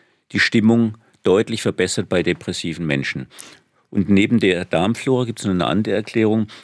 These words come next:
Die, die mediterrane Ernährung hat einen hohen Anteil an Omega-drei-Fettsäuren. Und diese Omega-drei-Fettsäuren werden in die Membranen der Neuronen eingebaut. Und ein hoher Anteil von Omega-drei-Fettsäuren in den,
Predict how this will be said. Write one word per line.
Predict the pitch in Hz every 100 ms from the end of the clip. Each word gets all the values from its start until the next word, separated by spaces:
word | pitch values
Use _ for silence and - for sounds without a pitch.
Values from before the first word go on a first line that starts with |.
| _ -
Die, | 101 95 - 82 - -
die | 95
mediterrane | 92 90 90 - - 92 92 87
Ernährung | 76 78 92 113 107
hat | 101
einen | 82 85
hohen | 92 92
Anteil | 82 90 98 -
an | 87
Omega-drei-Fettsäuren. | 85 82 78 - - 117 131 - 123 113 107
Und | 87
diese | 98 104 113 -
Omega-drei-Fettsäuren | - 85 80 78 76 87 101 - 98 90 95 - - - -
werden | 92 107 107
in | 90
die | 87
Membranen | 90 87 80 - 76 87 113 120 113 - - -
der | - 95
Neuronen | 90 87 82 92 87 -
eingebaut. | 76 87 117 131 123 120 127 - - _ _
Und | - 101 - - -
ein | 95 92 -
hoher | 120 123
Anteil | 104 107 - 110
von | - 104
Omega-drei-Fettsäuren | 85 90 90 82 76 90 - 98 - 90 87
in | - 101
den, | 110